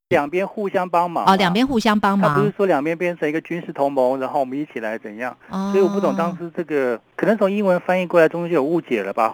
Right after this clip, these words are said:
Speaker 2: 嗯。
Speaker 1: 或是说中间有什么其他，其他问题。
Speaker 2: 所以还是要问老师哦，俄罗斯专家，
Speaker 1: 然后这个
Speaker 2: 就会比较清楚诶，
Speaker 1: 协同这个词
Speaker 2: 因为厘清这个演习的名字蛮重要的啊。
Speaker 1: 对，因为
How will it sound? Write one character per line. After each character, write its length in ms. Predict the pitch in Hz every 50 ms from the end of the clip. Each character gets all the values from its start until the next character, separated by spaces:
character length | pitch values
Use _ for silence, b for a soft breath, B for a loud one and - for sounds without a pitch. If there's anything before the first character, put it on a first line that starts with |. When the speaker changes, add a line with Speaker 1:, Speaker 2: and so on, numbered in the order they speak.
| - -
Speaker 2:
嗯。 80 | - 185
Speaker 1:
或 60 | 185 180
是 200 | 175 175 165 160
说 120 | 160 156
中 140 | 156 156 156
间 100 | 156 147
有 60 | 143
什 100 | - 127
么 80 | 120 127
其 80 | - 135
他， 400 | 127 135 147 147 143 143 143 139 -
其 60 | -
他 100 | 139 143
问 240 | 147 147 156 139 120
题。 240 | - - 110 95 90 - _ _ _
Speaker 2:
所 140 | - 311
以 80 | 311 254
还 140 | 233 208 208
是 100 | - 262
要 80 | 226
问 160 | 220 233 226 190
老 140 | 147 135
师 180 | 147 - - 180
哦， 240 | 185 180 175 180 -
俄 60 | 180
罗 180 | 175 170 175 190
斯 160 | - - 214
专 220 | 190 214 202 196 202
家， 180 | 196 190 180 185
Speaker 1:
然 100 | 185 202
后 120 | 190 240 226
这 100 | 240 403
个 60 | 403
Speaker 2:
就 40 | 381
会 80 | 403
比 60 | 359 311
较 100 | 311 330
清 260 | - - - - 339 349
楚 300 | - - - 233 175 170
诶， 160 | 165 160 143
Speaker 1:
协 0 |
同 0 |
这 0 |
个 100 | 139 -
词 40 | -
Speaker 2:
因 100 | - 359
为 100 | 392 381
厘 200 | 247 214 208 233
清 300 | 247 - - 311 311 311 -
这 240 | - - 302 247 202
个 220 | - - 165 151
演 260 | 139 160 156 143 143
习 220 | - - - 175 175
的 120 | 202 190 180 -
名 320 | - 185 180 175 185 220 269
字 320 | - - 254 202 127 - B B B
蛮 180 | 143 139 139 156
重 200 | - 202 170 160
要 220 | 160 156 143 139
的 100 | - -
啊。 160 | - - - -
Speaker 1:
对， 160 | - 175 165 165
因 80 | 196
为 100 | 220 214